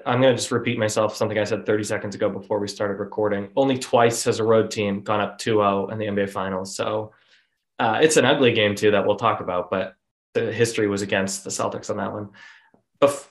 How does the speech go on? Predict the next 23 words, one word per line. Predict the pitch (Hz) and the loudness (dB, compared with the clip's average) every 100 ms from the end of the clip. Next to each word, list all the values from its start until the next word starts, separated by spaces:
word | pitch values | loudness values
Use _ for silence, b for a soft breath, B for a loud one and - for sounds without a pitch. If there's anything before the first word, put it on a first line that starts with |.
| - | -2
before | - 233 | 8 10
we | 208 | 10
get | |
into | 160 | 6
basketball, | 123 131 - 113 101 - - - | 4 2 2 2 2 0 -10 -10
that | - 117 | 0 2
music | 127 135 127 | 4 4 2
that | 120 | 0
you | 120 | 2
heard | 117 107 | 2 2
off | 104 | 2
the | 110 | 0
top, | 107 101 | 0 0
that's | - - | -2 -6
from | 120 | -6
Divine | 107 101 101 | 0 0 0
Sweater. | - 110 104 101 b b b _ _ _ | 0 0 0 -2 b b b _ _ _
Uh, | 131 113 110 | 0 0 4
Alex, | 120 120 - | 2 2 2
how | |
was | 120 | 0
the | 117 | 2
gig? | 117 113 - | 2 2 0